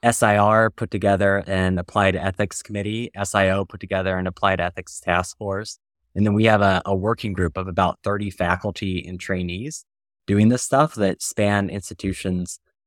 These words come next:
all across the country. And now also some people abroad as well. So it's to say that none of this would happen without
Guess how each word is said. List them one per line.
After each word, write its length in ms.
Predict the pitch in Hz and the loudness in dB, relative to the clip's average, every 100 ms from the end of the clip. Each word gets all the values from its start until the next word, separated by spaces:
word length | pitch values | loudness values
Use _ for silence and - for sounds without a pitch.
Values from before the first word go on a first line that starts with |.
| _ | _
all 140 | - 104 | -2 0
across 320 | - 104 - | 4 2 2
the 80 | 95 | -2
country. 500 | 107 104 - 92 92 | 0 0 0 0 2
And 120 | 90 | 4
now 260 | 107 117 104 | 4 6 4
also 500 | 85 98 101 - 92 | 4 2 0 0 -2
some 220 | - 92 | 0 -4
people 460 | 95 92 92 87 - | -4 -2 0 2 0
abroad 640 | 87 95 95 98 85 87 _ _ - | -4 2 4 4 2 -2 _ _ -8
as 160 | 85 85 | -6 -4
well. 420 | 90 95 78 82 | 0 2 2 -2
So 480 | - 98 90 87 87 _ _ _ - | -2 2 2 2 -2 _ _ _ -2
it's 160 | 95 | 0
to 80 | 95 | 0
say 320 | - 101 98 | 2 4 4
that 460 | 92 95 90 90 - _ _ _ _ - | 4 4 4 0 -8 _ _ _ _ 0
none 200 | 104 123 | 4 6
of 80 | 120 | 6
this 160 | 120 | 4
would 100 | 107 | 2
happen 380 | 92 104 131 123 | 2 2 2 2
without 440 | 98 98 98 95 | 4 4 4 2